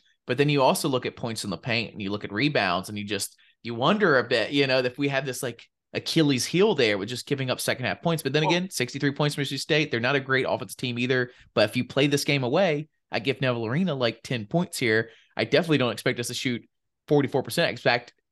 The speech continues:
Speaker 1: in Mississippi State, I expect us to shoot, like, nineteen percent or something below twenty percent. And then we lose this game,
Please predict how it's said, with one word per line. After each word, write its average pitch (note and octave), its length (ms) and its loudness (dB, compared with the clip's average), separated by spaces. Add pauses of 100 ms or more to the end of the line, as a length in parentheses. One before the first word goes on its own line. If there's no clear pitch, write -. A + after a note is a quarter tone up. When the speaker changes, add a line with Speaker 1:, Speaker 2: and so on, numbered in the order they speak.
(240)
Speaker 1:
in D3 260 0
Mississippi C#3 260 -2
State, D#3 240 -2
I A#2 40 0
expect G#2+ 280 -6
us G#2 120 -10
to - 40 -14
shoot, - 280 -6
like, G2+ 300 -2 (300)
nineteen C3+ 680 0
percent - 420 -10
or A2 60 -2
something B2+ 320 2
below C3 240 4
twenty C3+ 260 0
percent. A2 440 -2 (200)
And C#3 80 6
then D#3 60 4
we D3 80 6
lose A3+ 220 4
this - 180 -8
game, - 260 -10